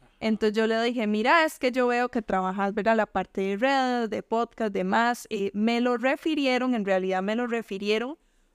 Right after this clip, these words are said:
Speaker 2: porque yo lo que quería era crear una página con tutoriales a muy bajo costo, donde las personas,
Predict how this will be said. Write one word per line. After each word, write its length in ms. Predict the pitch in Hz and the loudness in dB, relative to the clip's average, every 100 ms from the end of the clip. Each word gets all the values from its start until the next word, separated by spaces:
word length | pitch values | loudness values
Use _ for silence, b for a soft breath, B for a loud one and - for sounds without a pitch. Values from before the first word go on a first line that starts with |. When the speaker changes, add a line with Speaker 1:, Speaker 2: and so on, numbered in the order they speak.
| _ | _
Speaker 2:
porque 440 | - 269 285 320 269 | 0 2 2 0 -2
yo 180 | 262 269 | 0 2
lo 120 | 277 | 0
que 120 | 285 | -2
quería 440 | - 269 254 247 240 | -2 -2 0 0 2
era 240 | 226 233 | 2 0
crear 440 | - 247 226 214 220 | 0 0 2 2 2
una 200 | 214 214 | 0 0
página 680 | - 285 277 226 202 214 - _ _ | 2 2 2 -2 -4 -4 -8 _ _
con 280 | - 214 214 | -2 -2 -2
tutoriales 1080 | - 294 - 330 320 311 254 214 220 - - | -6 -8 -4 -2 0 2 2 2 -2 -10 -8
a 180 | - 202 | -2 0
muy 400 | 202 226 262 320 | 2 0 2 0
bajo 380 | 285 269 269 285 | 2 2 2 -2
costo, 500 | - 240 - - - _ | -2 -2 -2 -10 -14 _
donde 340 | 214 208 196 | -2 0 2
las 280 | 208 254 - | 4 4 2
personas, 760 | 311 302 330 285 214 233 - | -4 0 2 2 2 -2 -10